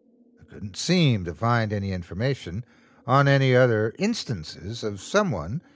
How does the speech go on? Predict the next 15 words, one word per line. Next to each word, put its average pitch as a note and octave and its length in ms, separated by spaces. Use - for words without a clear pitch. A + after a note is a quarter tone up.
experiencing C3+ 840
a C3 60
similar B2+ 400
situation. G#2+ 960
None D#3+ 260
of D#3 100
the C#3 100
somewhat C3+ 880
dubious C#3 600
methods C3+ 640
of E2+ 160
either A2+ 320
communicating A#2 800
with B2 420
or F2+ 340